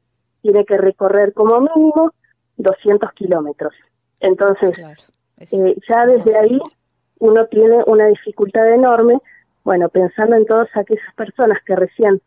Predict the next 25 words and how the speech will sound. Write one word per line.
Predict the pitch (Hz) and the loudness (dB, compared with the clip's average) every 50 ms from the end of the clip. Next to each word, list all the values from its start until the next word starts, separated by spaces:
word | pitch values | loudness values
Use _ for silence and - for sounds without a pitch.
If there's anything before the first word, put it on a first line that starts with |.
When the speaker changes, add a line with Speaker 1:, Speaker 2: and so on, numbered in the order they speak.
| _ | _
Speaker 1:
eh, | - 190 180 - - | -4 -4 -2 -2 -2
ingresan | 196 190 190 208 233 233 - - 226 214 | 0 0 2 2 0 -2 -2 -2 0 0
a | 208 | 2
la | 196 190 185 | 2 0 0
provincia, | - 202 196 208 262 311 330 311 262 - - 190 170 | -2 -2 0 0 2 0 0 -2 -6 -8 -6 -6 -6
con, | - - 175 170 - _ _ _ _ _ _ _ - - - | -6 -8 -10 -12 -12 _ _ _ _ _ _ _ -20 -10 -6
y, | 196 190 - - | -6 -6 -4 -6
y | 180 | -6
ni | 180 180 190 196 214 226 | -4 -2 0 2 2 2
hablemos | 240 240 254 254 254 254 - | 2 2 2 0 0 0 0
de | 226 208 | -2 -2
quienes | - - 208 208 202 202 | -2 0 -2 -2 -2 0
vienen | - 226 220 220 220 214 | 0 0 2 2 2 2
de | 208 208 | 2 0
otro | 196 214 214 196 | 0 -2 -4 -4
país, | - 196 196 208 233 254 - _ _ - _ _ _ _ _ _ _ _ | -2 0 0 0 0 -2 -4 _ _ -20 _ _ _ _ _ _ _ _
con | - 220 208 | -4 -2 0
el | 202 196 196 | 0 0 0
cambio | 226 220 220 220 214 | 0 0 2 2 2
cultural | - - 196 190 190 190 190 202 202 208 | 0 0 -2 -2 0 0 0 0 0 0
que | - 202 | 0 -2
implica, | 190 190 - - 247 285 294 294 269 - - - 185 180 175 165 - _ _ _ _ _ | -2 -2 -2 -4 -4 -4 -2 -4 -6 -4 -4 -2 -2 -2 -2 -4 -8 _ _ _ _ _
con | - - 190 185 | -4 -2 -2 0
la | 180 180 | 0 0
adaptación, | 175 175 170 - _ - 175 - - _ - 233 247 247 240 226 220 202 196 185 170 | 0 -2 -2 -4 _ -10 -10 -10 -12 _ -2 0 2 2 2 2 2 2 0 -2 -4